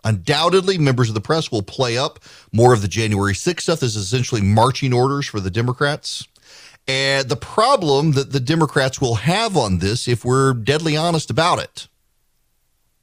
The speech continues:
is that the party that believes men can be in your daughter's bathroom and on her sports team, and you're a bigot for objecting, is not a party that can call the Republicans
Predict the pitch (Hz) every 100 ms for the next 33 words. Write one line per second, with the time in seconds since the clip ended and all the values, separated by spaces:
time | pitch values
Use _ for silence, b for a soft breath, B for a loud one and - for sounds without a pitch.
0 | _ B B B B - 151 147 113 156
1 | 160 160 156 - _ _ _ 139 147 -
2 | 196 233 254 220 160 175 175 165 139 139
3 | 156 185 175 - 147 120 139 147 143 127
4 | 117 110 110 120 135 135 127 101 113 120
5 | 135 160 156 147 117 117 113 110 - 117
6 | 110 - 110 90 92 117 B B - 104
7 | 101 117 110 87 117 123 - 110 87 -
8 | 92 - 73 107 - _ _ _ _ _
9 | _ _ B B B - 127 101 120 131
10 | 160 160 - 139 107 110 110 104 - 113
11 | 107 135 117 117 110 107 110 95 98 98
12 | 95 -